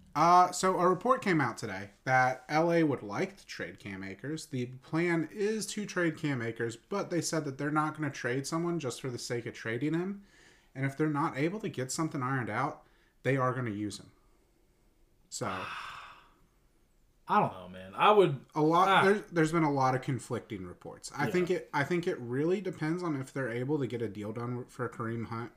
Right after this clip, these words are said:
Speaker 1: or Alvin Kamara, and either of those teams want Cam Akers back.
Speaker 2: Yeah, that's fair.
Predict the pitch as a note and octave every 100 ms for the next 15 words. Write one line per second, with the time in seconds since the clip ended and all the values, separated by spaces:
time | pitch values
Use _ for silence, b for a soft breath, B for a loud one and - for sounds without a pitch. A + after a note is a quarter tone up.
0 | - A#2 G#2+ A2 A2+ G#2+ A2 G#2 B2 C#3
1 | - B2 - A2 A2 A2 G#2+ A2 - A#2+
2 | G2+ G2 G2+ G#2+ - G#2 G2 F#2+ F#2 -
3 | - A1+ - - _ _ C3+ B2+ C3+ -
4 | - -